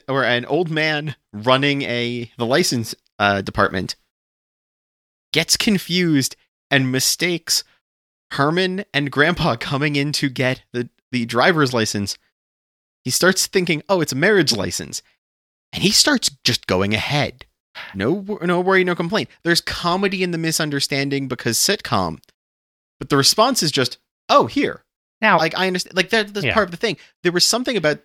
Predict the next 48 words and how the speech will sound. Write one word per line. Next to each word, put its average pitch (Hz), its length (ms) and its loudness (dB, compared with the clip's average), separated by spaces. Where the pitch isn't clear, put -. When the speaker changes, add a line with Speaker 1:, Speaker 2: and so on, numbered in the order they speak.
Speaker 1:
the, - 160 -8
even 220 300 0
the 180 140 -4
implication 165 640 0
of 95 120 -2
that, 92 340 0
and 139 160 2
not, 135 280 4
it 80 180 -12
was 135 160 -2
something 143 440 -4
there. 127 260 -8
Speaker 2:
Well, 226 180 2
I 190 120 0
think 247 260 -4
we're 185 380 2
seeing 160 420 -2
this 131 220 -4
in 127 60 -4
a 123 40 -4
very 120 160 -4
different 113 380 -8
way. 120 180 -2
I 110 100 -2
think 226 220 -4
in 175 100 0
nineteen 151 360 0
sixty-four, 127 760 -2
the 143 120 0
humor 170 420 4
of 131 220 -2
that 127 240 0
comes 127 300 -6
from 120 260 -4
the 117 140 -6
old 151 220 -2
man 147 260 0
who 120 120 -6
can't 120 280 -6
see 165 240 -4
very 117 280 -4
well. 110 300 -2
He 127 140 0
must 151 240 0
think 139 300 -4
that 123 260 0
the 113 100 0
short, 127 440 0